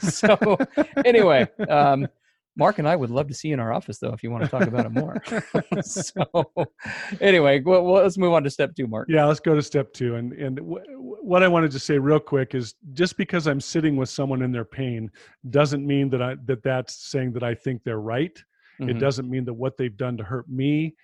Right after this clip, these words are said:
Speaker 2: is somehow lessened.
Speaker 1: Yes.
Speaker 2: It's just sitting with it.
Speaker 1: You're just recognizing their reality.
Speaker 2: Yeah, just
Speaker 1: That's what you're
Speaker 2: recognizing their
Speaker 1: doing.
Speaker 2: reality. No judgments, no, you know, big declarations. Just, I'm just, just being with you,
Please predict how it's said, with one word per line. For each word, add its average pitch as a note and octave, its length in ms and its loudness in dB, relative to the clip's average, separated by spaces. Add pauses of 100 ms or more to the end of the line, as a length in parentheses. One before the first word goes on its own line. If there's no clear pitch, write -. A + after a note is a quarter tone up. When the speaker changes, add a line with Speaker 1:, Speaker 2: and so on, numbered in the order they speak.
(160)
Speaker 2:
is - 120 -12
somehow A#2 320 -8
lessened. D#3 540 -8 (400)
Speaker 1:
Yes. C#3 160 -4
Speaker 2:
It's - 180 -12
just D3 600 -2
sitting B2 440 -2 (200)
with A#2+ 240 -8
it. - 40 -8
Speaker 1:
You're F#3+ 80 -4
just B3+ 160 -4
recognizing G#3+ 560 -2
their F#3 120 -6
reality. A#2+ 420 0
Speaker 2:
Yeah, C3 140 -4
just - 20 -6
Speaker 1:
That's D#3 220 -2
what E3 40 0
you're D#3 60 2
Speaker 2:
recognizing C#3 560 -2
their C3+ 80 -2
Speaker 1:
doing. C#3+ 100 -2
Speaker 2:
reality. B2+ 360 -2
No C3+ 180 0
judgments, C3+ 680 -2
no, C3+ 360 -2 (100)
you D3+ 160 -6
know, B2 140 -6
big C3 300 -2
declarations. B2+ 680 -6
Just, B2+ 420 -4
I'm A#2+ 200 -8
just, B2+ 460 -6 (580)
just C#3 220 -6
being D3 240 2
with C#3 220 -4
you, F3+ 220 -16